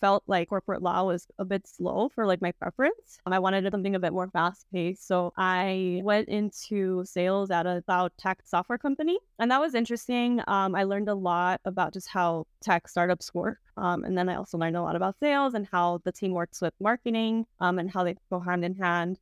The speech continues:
But then the company went bankrupt. So they, they laid me off. And I had already decided to go to business school.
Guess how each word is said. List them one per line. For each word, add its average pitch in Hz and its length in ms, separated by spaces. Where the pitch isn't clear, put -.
But 208 160
then 196 420
the 185 80
company 202 640
went 190 140
bankrupt. 180 420
So 180 440
they, 170 280
they 185 120
laid 180 180
me 220 120
off. 180 300
And 196 180
I 208 40
had 214 120
already 202 220
decided 180 320
to 185 80
go 180 100
to 175 80
business 175 280
school. 170 420